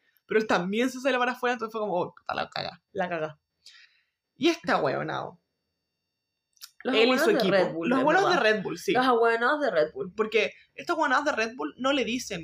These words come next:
Speaker 1: como, "Devuelve la posición". Le dicen como, "Parece que eso que hiciste estuvo medio raro, pero te mantenemos informados".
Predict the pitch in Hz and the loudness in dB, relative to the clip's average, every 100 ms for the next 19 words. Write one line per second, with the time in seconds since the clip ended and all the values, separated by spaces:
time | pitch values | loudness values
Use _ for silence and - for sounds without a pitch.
0 | - 170 156 - 180 185 180 185 185 180 | -8 -6 -4 -4 -2 0 2 2 0 -2
1 | 156 143 151 143 - 175 196 226 220 196 | -12 -10 -10 -10 -6 -4 -4 -6 -8 -6
2 | 175 175 _ _ - 240 294 330 339 311 | -6 -10 _ _ -2 0 0 -6 -8 -8
3 | 339 320 311 269 247 247 285 - 247 254 | -10 -12 -10 -10 -10 -12 -12 -12 -10 -4
4 | 240 214 175 165 147 - 208 226 226 226 | -2 0 0 0 -2 0 0 0 -2 -2
5 | 247 262 269 247 - 170 147 - - - | -4 -4 -6 -6 -8 -6 -6 -8 -14 -20